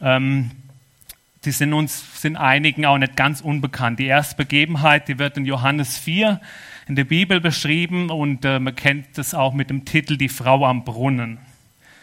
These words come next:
Und da ist diese Frau, diese Samariterin, und die geht ja in der größten Hitze, holt sie täglich ihr Wasser am weit entfernten Brunnen.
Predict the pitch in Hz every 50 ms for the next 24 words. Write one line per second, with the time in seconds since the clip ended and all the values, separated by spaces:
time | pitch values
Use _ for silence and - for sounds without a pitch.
0 | - - - - - - _ _ - 127 127 139 180 170 - - 180 160 - 160
1 | 139 - - 143 120 127 127 135 160 196 220 247 247 202 - - - _ _ _
2 | _ _ _ _ _ _ _ _ _ _ _ _ - 135 123 131 120 - 147 135
3 | 147 143 135 127 170 214 - - 202 190 196 208 220 226 226 202 - _ _ _
4 | _ _ _ _ _ - - - _ _ _ _ _ _ _ _ _ _ - 135
5 | 135 127 131 - 143 - 151 151 160 - - 175 156 170 143 147 139 - - 135
6 | 143 160 190 226 214 - - - 175 165 135 160 220 214 - - 202 165 165 170
7 | 175 202 202 - - - 190 175 165 - - 135 156 170 190 202 196 - 185 170
8 | - - 156 143 135 120 143 151 175 170 - - 170 151 151 139 143 131 120 131
9 | 127 131 160 175 175 - - 170 151 139 - - 151 143 143 147 139 - 143 131
10 | - 120 120 131 143 147 139 120 113 110